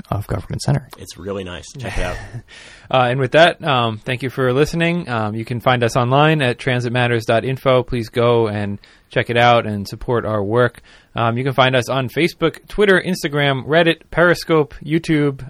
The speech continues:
Speaker 3: uh, and probably something else, probably Snap-, Snapchat soon.
Speaker 2: Can I, can I
Speaker 3: Um,
Speaker 2: jump in? And I mentioned my blog about
Speaker 3: you got
Speaker 2: sixteen
Speaker 3: ten seconds.
Speaker 2: times, amateurplanner dot blogspot dot com.
Speaker 3: Yes, I was gonna get there, but thank you.
Speaker 2: <laughs>
Speaker 3: <laughs>
Speaker 2: Sorry.
Speaker 3: Um, good. That's why we brought Ari along to, to remind me, uh, what I was missing.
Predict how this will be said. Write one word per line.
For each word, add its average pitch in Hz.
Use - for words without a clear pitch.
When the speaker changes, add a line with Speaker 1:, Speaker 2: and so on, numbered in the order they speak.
Speaker 3:
uh, 113
and 113
probably 110
something 104
else, 104
probably 110
Snap-, 98
Snapchat 101
soon. 107
Speaker 2:
Can 139
I, 160
can -
I 156
Speaker 3:
Um, 147
Speaker 2:
jump 147
in? 143
And 131
I 131
mentioned 123
my 117
blog 110
about 104
Speaker 3:
you -
got 147
Speaker 2:
sixteen 175
Speaker 3:
ten 160
seconds. 107
Speaker 2:
times, 139
amateurplanner 123
dot 107
blogspot 104
dot -
com. 107
Speaker 3:
Yes, -
I 113
was 117
gonna 143
get 151
there, 113
but 113
thank 123
you. 123
Speaker 2:
<laughs> 165
Speaker 3:
<laughs> -
Speaker 2:
Sorry. -
Speaker 3:
Um, 123
good. 170
That's 165
why 180
we 156
brought 147
Ari 127
along 113
to, 101
to 104
remind 107
me, 101
uh, 98
what 101
I 101
was 104
missing. 113